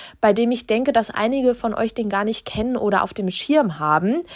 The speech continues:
Ich habe zwei Bücher aus diesem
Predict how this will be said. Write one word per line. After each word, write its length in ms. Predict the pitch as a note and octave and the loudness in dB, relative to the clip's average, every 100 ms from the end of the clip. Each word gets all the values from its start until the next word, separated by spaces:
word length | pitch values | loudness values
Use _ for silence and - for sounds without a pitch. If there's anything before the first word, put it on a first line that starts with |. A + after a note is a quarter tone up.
| - - - | -18 -18 -2
Ich 420 | C4+ E4 D#4+ - | 4 4 4 2
habe 320 | C4+ C#4 C#4 C#4 | 6 6 4 -2
zwei 460 | - A3+ A3+ C#4+ | -2 6 6 6
Bücher 420 | B3 D4 D#4+ B3 | 4 2 4 6
aus 280 | C4 D#4 - | 6 4 -2
diesem 500 | C4+ C#4+ C#4 C#4 C4+ | 0 2 2 -2 -4